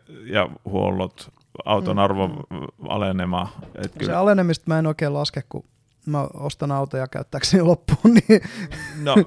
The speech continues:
Speaker 2: käytettyjä autoja, joita mä, jotka mä ajan käytännössä.
Speaker 1: Mut kyllähän se, sit,
Speaker 2: Riippuu.
Speaker 1: sittenhän se kuitenkin sen lasket-, laskettaa tavallaan
Speaker 2: No periaatteessa
Speaker 1: sen,
Speaker 2: pitäisi laskea siitä,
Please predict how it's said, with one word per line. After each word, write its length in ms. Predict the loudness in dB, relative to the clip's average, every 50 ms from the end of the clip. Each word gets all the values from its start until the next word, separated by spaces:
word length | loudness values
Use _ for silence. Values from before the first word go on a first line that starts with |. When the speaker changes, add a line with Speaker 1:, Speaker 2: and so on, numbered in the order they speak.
| 2 -6 -20 -20 _
Speaker 2:
käytettyjä 440 | 0 0 0 0 -2 0 4 4 6
autoja, 180 | 6 4 4 2
joita 140 | 2 2 0
mä, 80 | -2 -2
jotka 280 | -2 -4 -4 -4 -4 -4
mä 60 | -4
ajan 200 | -2 -4 -4 -6
käytännössä. 340 | -6 -6 -6 -6 -4 -2 -2
Speaker 1:
Mut 120 | -2 0 2
kyllähän 200 | 2 2 2 0
se, 160 | -2 -6 -4
sit, 80 | -2 -2 -2 -2 -4
Speaker 2:
Riippuu. 160 | -6 -6 -4
Speaker 1:
sittenhän 300 | -4 -6 -4 -4 -6 -6
se 100 | -6 -10 -10
kuitenkin 360 | -6 -6 -4 -4 -6 -8 -6 -6
sen 200 | -6 -4 0 0
lasket-, 540 | 0 0 0 -4 -8 -10 -10 _ -20 -20 _ -18 -18 -14 -6 -4
laskettaa 480 | -4 -4 -4 -8 -12 -12 _ -6 -4 -4
tavallaan 240 | -2 0 0 2
Speaker 2:
No 20 | 4 6
periaatteessa 300 | 6 6 6 4 2 2
Speaker 1:
sen, 60 | 4
Speaker 2:
pitäisi 140 | 2 4 4
laskea 320 | 2 2 0 0 -2 -2 -2
siitä, 420 | 0 0 0 0 0 -2 -6 -6